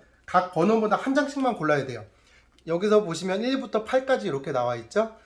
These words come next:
이렇게 한 장씩만 고르셔야 되고, 뭐 일이 두 장이 들어간다거나 하실 수는 없습니다. 구 번 카드 같은 경우에는 세 명, 여덟 명 카드예요. 하지만 뭐 원하시면 사 인, 칠 인 할 때도 사용을 할 수 있습니다.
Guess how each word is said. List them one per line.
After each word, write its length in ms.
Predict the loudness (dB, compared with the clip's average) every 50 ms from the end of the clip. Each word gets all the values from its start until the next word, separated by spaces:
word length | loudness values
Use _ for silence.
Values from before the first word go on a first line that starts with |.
| _ _ -8
이렇게 240 | -6 -6 -6 -6 -4
한 160 | -4 -2 0
장씩만 400 | 0 0 0 -2 -2 -2 -2 -2
고르셔야 520 | -2 -4 -2 -2 -4 -4 -4 -2 -2 -2
되고, 460 | -2 -6 -6 -2 -2 -2 -2 -2 -8 -16 -20 _ _ _ _ _ _
뭐 280 | -14 -12 -10 -10 -10 -10 -8
일이 440 | -4 -2 -2 0 0 0 -2 -4
두 140 | -6 -4 2
장이 240 | 4 6 6 6 4
들어간다거나 840 | 2 2 2 2 0 0 -2 -4 -6 -6 -4 -2 -2 -2 -2 -4 -6 -12 _ _
하실 260 | -14 -12 -10 -10 -10 -12
수는 460 | -12 -12 -10 -8 -6 -6 -6 -6 -8
없습니다. 600 | -12 -14 -14 -14 -14 -12 -12 -12 -12 -14 -14 -16 _ _ _
구 140 | 0 6
번 180 | 8 8 8 8
카드 220 | 6 2 2 2
같은 320 | 0 0 -2 -2 -2 -4 -2
경우에는 600 | -2 0 0 0 0 0 0 -2 -2 -4 -6 -12 -20 _ _ _
세 160 | -10 -2 2
명, 240 | 4 4 4 4 2
여덟 240 | 2 2 2 0 0
명 180 | 0 -2 -4 -8 -14
카드예요. 480 | -10 -10 -8 -8 -8 -10 -10 -12 -14 -16 -18 _ _ _ _ _ _ _ _
하지만 560 | -10 -8 -6 0 6 6 6 6 6 -2 -14 -20 _ _ _ _
뭐 300 | -12 -10 -8 -8 -8 -4 -2
원하시면 680 | 2 4 4 4 4 2 -4 -4 -2 -4 -4 -8 -14 _ _
사 180 | -14 -6 -4 -2
인, 160 | -2 -2 -4
칠 180 | -6 -10 -12 -10
인 100 | -8 -8
할 140 | -8 -8 -8
때도 240 | -10 -8 -8 -8
사용을 340 | -8 -8 -8 -8 -8 -8 -8 -8
할 80 | -10
수 140 | -10 -12 -16
있습니다. 500 | -16 -14 -14 -14 -12 -10 -10 -12 -12